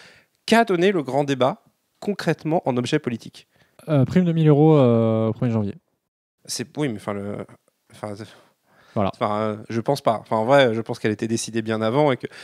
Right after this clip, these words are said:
Speaker 1: en effet, j'en ai fait, hein, des grands débats, hein. Pour le fait, j'en ai même fait deux, je crois, euh, dans ma commune. Je n'ai aucune idée de ce que c'est devenu et, euh, j'ai eu, juste eu l'impression d'avoir perdu deux soirées. J'ai rencontré des gens sympathiques, hein, j'ai discuté politique, ça me gêne pas, mais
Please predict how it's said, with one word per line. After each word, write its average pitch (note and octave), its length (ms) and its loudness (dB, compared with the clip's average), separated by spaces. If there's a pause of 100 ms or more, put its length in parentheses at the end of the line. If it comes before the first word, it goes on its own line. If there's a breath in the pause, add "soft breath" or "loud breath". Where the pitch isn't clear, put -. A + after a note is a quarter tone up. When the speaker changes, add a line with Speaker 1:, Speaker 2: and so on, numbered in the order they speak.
(180 loud breath)
Speaker 1:
en C#3+ 100 6
effet, F3 200 6
j'en C#3+ 160 2
ai D#3+ 80 4
fait, F#3 200 4
hein, B2 140 6
des A2+ 80 -2
grands G#2+ 160 -4
débats, G#2 220 0
hein. G2+ 160 -2
Pour A#2 140 0
le A2 60 2
fait, - 100 -8
j'en A2+ 120 -2
ai A2+ 40 -2
même A2+ 100 -2
fait - 220 -10
deux, G#2 160 -4
je - 80 -16
crois, - 220 -16 (540 loud breath)
euh, G2+ 320 0
dans G2+ 100 -2
ma G#2+ 120 0
commune. G2+ 360 -6 (380)
Je A#2+ 180 2
n'ai B2 140 2 (120)
aucune F3 300 2
idée C#3 220 2
de A#2 80 2
ce - 80 -6
que A#2 100 -4
c'est A2 160 -4
devenu A2 440 -4
et, G2+ 220 -6
euh, A2 220 -10 (220)
j'ai - 240 -16
eu, G#2+ 200 -10
juste G#2+ 260 -14
eu A2 60 -8
l'impression G#2 360 -6
d'avoir A2 220 2
perdu A2 300 -8
deux A#2 120 -8
soirées. G#2+ 380 -6 (400 loud breath)
J'ai G#2+ 100 -2
rencontré A#2+ 280 -4
des A#2 80 -4
gens A#2 100 -4
sympathiques, A#2 500 -6
hein, B2+ 80 -2
j'ai A#2 80 -4
discuté A2+ 360 -6
politique, B2 360 -6
ça G#2 100 -8
me A2 100 -4
gêne C3+ 200 4
pas, G3+ 260 2 (640 soft breath)
mais D3+ 500 2